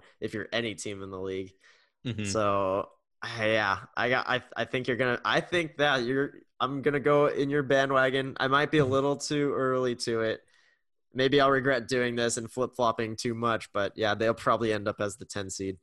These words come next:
Speaker 1: and not even have a chance at the playoffs.
Speaker 2: Yeah, ah, I'm
Speaker 1: It's
Speaker 2: so, I
Speaker 1: crazy.
Speaker 2: didn't, I,
Speaker 1: It's
Speaker 2: I did not
Speaker 1: crazy
Speaker 2: think
Speaker 1: to
Speaker 2: it's
Speaker 1: say
Speaker 2: gonna
Speaker 1: that.
Speaker 2: happen this soon. <laughs> I
Speaker 1: But
Speaker 2: mean,
Speaker 1: it,
Speaker 2: there
Speaker 1: it's, and it's because you have the Blazers who you think are gonna pass them, and then you have this Pelicans team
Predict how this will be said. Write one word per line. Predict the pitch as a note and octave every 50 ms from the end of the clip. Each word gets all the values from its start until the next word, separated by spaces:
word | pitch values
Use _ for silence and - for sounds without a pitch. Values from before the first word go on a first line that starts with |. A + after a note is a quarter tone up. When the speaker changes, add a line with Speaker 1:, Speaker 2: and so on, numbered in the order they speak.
| _ _
Speaker 1:
and | - G#2 G#2
not | G#2 G2+ G2+
even | G2+ G2 G#2
have | G2+ G2+
a | F#2+
chance | - - G2+ G2 F#2 -
at | G2+
the | G2+
playoffs. | - - G#2 G2+ G2 G2 G2 - - - - _ _ _ _ _ _ _ _ D3
Speaker 2:
Yeah, | C#3+ B2 B2 A2+ G#2+ G#2 G#2 G2+ G#2 G#2+ G#2+ - -
ah, | C3+ C3 A#2 - - F#2+ - - _ _ _ _ _ _ _ _ _ _ _ _ _ _ _ -
I'm | A2+ G#2 G2+
Speaker 1:
It's | G2+ D3+
Speaker 2:
so, | C#3 A#2
I | A2+
Speaker 1:
crazy. | D3 F#3+ F#3+ F#3 D#3+ - D3 - -
Speaker 2:
didn't, |
I, | - - C#3 E3
Speaker 1:
It's | F3+ -
Speaker 2:
I |
did | C3+ C#3+
not | C#3+ G#3
Speaker 1:
crazy | A3 A3+ F#3+ F3+
Speaker 2:
think | - D3+
Speaker 1:
to | D3
Speaker 2:
it's | -
Speaker 1:
say | D3 D3+
Speaker 2:
gonna | - D#3+ D#3
Speaker 1:
that. | D#3+ D#3+
Speaker 2:
happen | F#3+ F3 D3+
this | D3 D#3 D3 -
soon. | - E3 D3+ C3+ -
<laughs> | - B3 A3 D3+ - A3 - - _
I | - F3
Speaker 1:
But | F3
Speaker 2:
mean, | - G3
Speaker 1:
it, | F#3+
Speaker 2:
there | G#3+ G#3+ G#3
Speaker 1:
it's, | A3 A3 - - -
and | - F#3 G3+ G#3
it's | G3+ E3+
because | - - G#3+ - - G#3 A3+ C4 B3+ A3 E3 E3
you | F#3+ G3
have | G3 F#3+ G#3 G#3 F#3+
the | F3+
Blazers | D3 C3 D3 E3 F3 F3 D#3+ D#3+ D#3 C#3+ B2
who | D#3
you | D#3 D#3 D#3 D3 C3+ - -
think | - E3+ D#3 -
are | D3+ C3+
gonna | A#2+ D3 C3+ C3 B2+ A#2+ - - - _ -
pass | - D3+ C#3 C#3+ D3 C#3 - -
them, | A#2 A2+ A2+ A2+ -
and | - C#3 C#3
then | C#3+ D3 D3
you | D3 D3
have | D3 D3 D3 C3+ A#2
this | C3+ B2 -
Pelicans | - - - D3 F3 G#3 G#3 - D3+ A2 G#2+ A2
team | - - A2+ G#2 G#2 G#2 A2 C3+